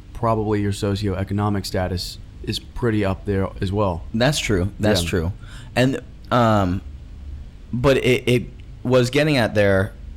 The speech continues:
Speaker 2: was how in socioeconomic status, people are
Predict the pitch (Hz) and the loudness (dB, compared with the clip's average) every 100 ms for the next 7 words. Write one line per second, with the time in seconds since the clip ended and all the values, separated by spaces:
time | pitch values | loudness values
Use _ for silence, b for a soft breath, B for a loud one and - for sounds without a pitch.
0 | - - 104 107 95 92 92 - - B | -8 -2 2 4 4 2 0 -6 -10 B
1 | B B B - 113 107 104 - 107 107 | B B B -2 2 4 2 0 0 0
2 | - - - - - 139 131 127 110 107 | -4 -18 -6 0 4 4 6 6 4 4
3 | 107 101 92 - 90 85 - 110 117 110 | 2 2 0 0 0 0 0 0 2 4
4 | 104 101 98 | 6 6 4